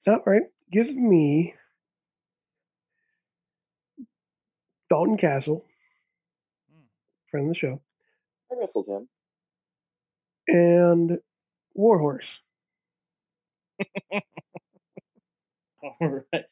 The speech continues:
Speaker 3: That one's like, that one's actually in the realm of possibilities now with the
Speaker 1: Yeah.
Speaker 3: R O H, uh, stuff. Thank you, Riz.
Speaker 1: You are welcome, Chad.
Speaker 3: Sorry I beat you in, uh, Mayhem Fantasy this week.
Speaker 1: Uh, you didn't just beat me.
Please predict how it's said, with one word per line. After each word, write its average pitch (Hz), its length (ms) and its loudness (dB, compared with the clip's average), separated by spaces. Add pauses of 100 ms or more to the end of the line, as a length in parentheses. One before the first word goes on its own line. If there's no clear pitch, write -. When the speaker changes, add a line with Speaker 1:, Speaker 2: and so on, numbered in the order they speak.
(140)
Speaker 3:
That 202 140 2
one's 180 180 2
like, 139 220 2
that 170 180 0
one's 160 140 0
actually 139 320 0
in 127 60 -6
the 117 80 -4
realm 120 260 -4
of 117 80 -12
possibilities 120 640 -4
now 95 200 -10
with 95 100 -18
the 101 60 -4
Speaker 1:
Yeah. 110 180 4
Speaker 3:
R 117 80 2
O 104 120 -2 (100)
H, - 200 -12
uh, 87 200 -4 (880)
stuff. - 120 -16 (2250)
Thank 170 240 0
you, 131 140 6
Riz. 101 480 -2 (220)
Speaker 1:
You 170 360 0
are 170 180 4
welcome, 143 560 -2 (380)
Chad. - 260 -12 (420)
Speaker 3:
Sorry 143 320 0
I 139 100 2
beat 135 280 -2
you 131 160 -2
in, 123 140 -8
uh, 117 240 -6
Mayhem 117 420 -4
Fantasy 98 380 -10
this 90 160 -20
week. - 120 -2
Speaker 1:
Uh, 165 300 4
you 156 160 2
didn't 151 200 0
just 135 240 -6
beat 127 180 -6
me. 127 320 -6